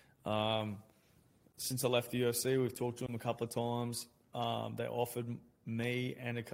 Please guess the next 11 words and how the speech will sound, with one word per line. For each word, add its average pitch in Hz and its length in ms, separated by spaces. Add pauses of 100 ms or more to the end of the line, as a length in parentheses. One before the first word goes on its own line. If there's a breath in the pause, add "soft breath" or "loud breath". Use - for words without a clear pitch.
(140)
another 117 260
guy 117 340
to - 160
someone 117 600 (680)
last 120 460
year. 151 320 (800)
Unfortunately, 117 1080
um, 110 640 (500)
not - 140
last 101 320
year, 101 220